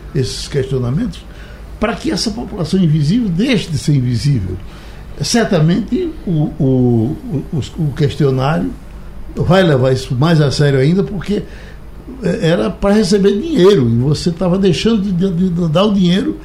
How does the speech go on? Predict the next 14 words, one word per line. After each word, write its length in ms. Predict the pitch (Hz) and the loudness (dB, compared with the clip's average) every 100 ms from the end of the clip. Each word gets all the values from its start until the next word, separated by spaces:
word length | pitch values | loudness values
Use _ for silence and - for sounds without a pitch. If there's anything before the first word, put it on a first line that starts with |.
| - | -14
porque 160 | - | -8
não 140 | 311 233 | -2 -2
sabia 440 | - 196 180 196 - - | 0 0 0 0 -4 -6
quem 260 | - 202 180 | 0 4 4
era 220 | 214 220 | 4 2
nem 100 | 214 | 2
onde 160 | 214 202 | 0 0
estava. 540 | - 135 117 87 82 - - - | 0 0 0 -4 -8 -12 -16 -10
Então, 180 | - - - - - - - - - | -4 -4 -4 -12 -16 -16 -14 -14 0
essa, 320 | 170 160 - | 0 2 -2
essa 220 | - - 147 | -2 -4 -2
população 440 | 170 156 135 156 | -2 -2 0 2
invisível 520 | 160 165 160 170 233 | 2 4 4 4 2
vai, 260 | 208 370 | 0 -2